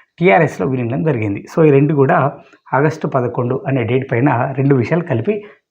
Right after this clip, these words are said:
చదువుకోండి. నెక్స్ట్ రెండు వేల తొమ్మిది ఎలక్షన్లకు సంబంధించి మనకు ట్రయాంగిల్ సిరీస్. So ప్రజారాజ్యం, ఆ, కాంగ్రెస్ ఒకవైపు, టీఆర్ఎస్, టీడీపీ, ఆ, కమ్యూని-, కమ్యూనిస్ట్ పార్టీస్ అలయన్స్ ఇవన్నీ ఒకవైపు మూడు పార్టీలు కలిపి కంటెస్టింగ్ చేసినట్టు రెండు, రెండు వేల తొమ్మిది ఎన్నికలలో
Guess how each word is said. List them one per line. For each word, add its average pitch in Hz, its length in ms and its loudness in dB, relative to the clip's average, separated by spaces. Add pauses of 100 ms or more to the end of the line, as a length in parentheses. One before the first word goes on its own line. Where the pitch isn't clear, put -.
(100)
చదువుకోండి. 110 540 0 (280)
నెక్స్ట్ 180 240 2 (440)
రెండు 190 180 4
వేల 220 160 4
తొమ్మిది 185 320 0
ఎలక్షన్లకు 170 380 -2
సంబంధించి 143 520 -4
మనకు 123 160 -6
ట్రయాంగిల్ 143 400 2
సిరీస్. 123 360 0
So 160 280 -2
ప్రజారాజ్యం, 131 600 -2 (380)
ఆ, 139 120 4
కాంగ్రెస్ 131 440 0
ఒకవైపు, 123 500 0 (260)
టీఆర్ఎస్, 131 800 2
టీడీపీ, 127 640 -2 (220)
ఆ, 123 360 4 (400)
కమ్యూని-, 139 360 2
కమ్యూనిస్ట్ 131 460 -4
పార్టీస్ 127 260 0
అలయన్స్ 123 340 0
ఇవన్నీ 127 200 2
ఒకవైపు 117 340 0
మూడు 180 220 4
పార్టీలు 151 360 0
కలిపి 139 200 -4
కంటెస్టింగ్ 139 500 -2
చేసినట్టు 131 380 -2
రెండు, 127 300 0
రెండు 139 260 2
వేల 147 100 4
తొమ్మిది 123 220 -2
ఎన్నికలలో 127 460 0